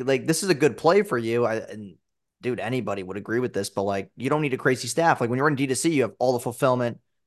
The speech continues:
you got s-, customer service, you have all these things going on. With this, you don't really need much staff. It's all data. So it's like, you just need developers and then, like, you know, people to protect the server. But yeah, I mean, dude, it's a great play.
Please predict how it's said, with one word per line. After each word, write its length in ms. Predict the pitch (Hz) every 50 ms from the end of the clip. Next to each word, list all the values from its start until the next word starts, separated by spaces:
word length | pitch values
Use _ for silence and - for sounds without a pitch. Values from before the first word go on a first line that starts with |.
| _
you 140 | - 131 135
got 100 | - 127
s-, 140 | 110 - -
customer 380 | - - 110 110 - 101 95 101
service, 500 | - 143 135 131 120 127 123 117 - 139
you 40 |
have 100 | 135 101
all 120 | 107 117 123
these 200 | 120 120 110 -
things 200 | 123 117 110 107
going 300 | 120 110 104 104 101 101
on. 280 | 123 139 131 117 104
With 180 | 104 113 107 -
this, 300 | 131 147 160 151 - -
you 60 | 131
don't 160 | 131 151 170
really 180 | 185 185 147 123
need 240 | 113 117 135 139 127
much 260 | 117 107 107 - -
staff. 520 | - 127 143 156 110 - - - - - _ _ _ _ _ _ _ _ _ _ _ _ _ -
It's 120 | 123 -
all 140 | 156 147 135
data. 540 | 104 - 123 139 165 175 156 - 87 87 - - _ _ _ _ _ _ _ -
So 120 | - 139
it's 80 | 127 -
like, 140 | 147 139 143
you 60 | 160
just 120 | 170 165
need 140 | 180 175 143
developers 760 | 123 110 117 120 143 170 165 - 87 73 67 64 - - - -
and 100 | 98 107
then, 140 | 113 113 113
like, 320 | 113 110 107 101 - -
you 100 | - -
know, 120 | 117 107 98
people 220 | 131 123 123 110
to 60 | 107
protect 300 | 92 - - - 113 -
the 60 | 110
server. 480 | 107 - 117 131 143 123 104 101 101 - _ _ _ _ _ _ _ _ -
But 220 | 113 110 - 71
yeah, 180 | 101 135 160 143
I 160 | 110 101 101
mean, 300 | 104 107 104 104 98 -
dude, 220 | 95 123 123 104
it's 100 | 92 -
a 60 | - 101
great 260 | 98 101 110 113 -
play. 380 | - 113 123 113 - - -